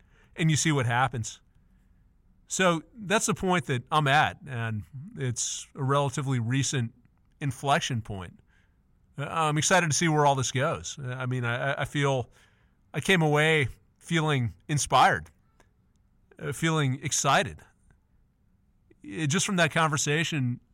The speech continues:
and that shift in mindset, I got probably fifty different ideas about how I could take this forward,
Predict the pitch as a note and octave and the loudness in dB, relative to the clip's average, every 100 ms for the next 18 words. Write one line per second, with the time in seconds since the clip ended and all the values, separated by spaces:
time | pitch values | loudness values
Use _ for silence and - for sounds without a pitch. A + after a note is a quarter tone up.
0 | _ E3 C3+ C3 - E3+ - C#3+ A#2+ C3 | _ -6 -4 -2 -2 -4 -2 -2 0 0
1 | D3 - B2+ A#2 _ _ _ _ _ _ | -2 -4 -4 -6 _ _ _ _ _ _
2 | _ _ _ - C#3+ D3+ C#3+ E3 D#3 C#3 | _ _ _ -2 2 2 4 2 2 0
3 | C#3+ B2+ B2+ _ _ _ _ _ _ _ | 0 0 -2 _ _ _ _ _ _ _
4 | _ _ _ _ _ _ _ _ - - | _ _ _ _ _ _ _ _ -16 -2
5 | G3 - E3 D#3+ - D#3+ C3 A#2+ C3+ E3 | 0 2 0 0 0 0 0 0 0 -2
6 | G2+ G#2+ B2+ B2 A#2+ B2+ C3 B2 A#2 C3 | -4 -4 -2 0 0 0 0 -2 -6 -6
7 | B2 A#2+ - A#2 A2+ | -6 -8 -6 -6 -6